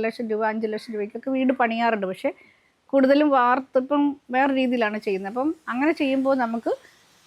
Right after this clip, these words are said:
ചിലത് ആറ്, ആറര ലക്ഷം രൂപയ്ക്ക് പണിയുന്ന വീടുണ്ട്, ഏഴരയ്ക്ക് പണിയുന്നുണ്ട്, എട്ടരയ്ക്ക് പണിയുന്നുണ്ട്, പത്ത്, അതെ,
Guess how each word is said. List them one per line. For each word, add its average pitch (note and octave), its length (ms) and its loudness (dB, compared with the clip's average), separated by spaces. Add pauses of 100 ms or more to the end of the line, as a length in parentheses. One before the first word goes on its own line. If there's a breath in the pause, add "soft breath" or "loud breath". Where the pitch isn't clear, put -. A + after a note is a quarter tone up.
(480 loud breath)
ചിലത് C4+ 260 6 (100)
ആറ്, A#3+ 160 4 (300)
ആറര A#3+ 260 4 (120)
ലക്ഷം A#3 260 -2
രൂപയ്ക്ക് G#3+ 340 2
പണിയുന്ന G#3 460 -4
വീടുണ്ട്, F#3+ 320 -2 (360 soft breath)
ഏഴരയ്ക്ക് A3+ 460 0
പണിയുന്നുണ്ട്, G3+ 460 -6 (120)
എട്ടരയ്ക്ക് A#3+ 500 -2
പണിയുന്നുണ്ട്, G3 460 -8
പത്ത്, A3 180 -4 (420)
അതെ, B3 120 0